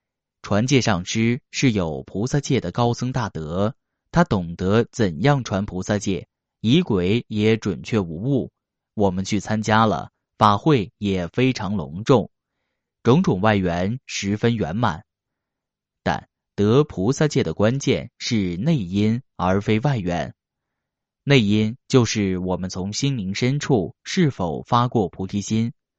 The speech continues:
比如说，参加受戒法会后，我们应扪心自问，现在我做的一切是为利益自己，还是为利益众生？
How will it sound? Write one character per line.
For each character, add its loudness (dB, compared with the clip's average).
比 2
如 2
说， -6
参 2
加 2
受 0
戒 -2
法 -8
会 -2
后， -4
我 4
们 0
应 0
扪 -2
心 -2
自 -2
问， 0
现 2
在 4
我 0
做 4
的 -2
一 -8
切 -2
是 6
为 2
利 0
益 2
自 -2
己， -8
还 4
是 0
为 0
利 -4
益 -6
众 -2
生？ 0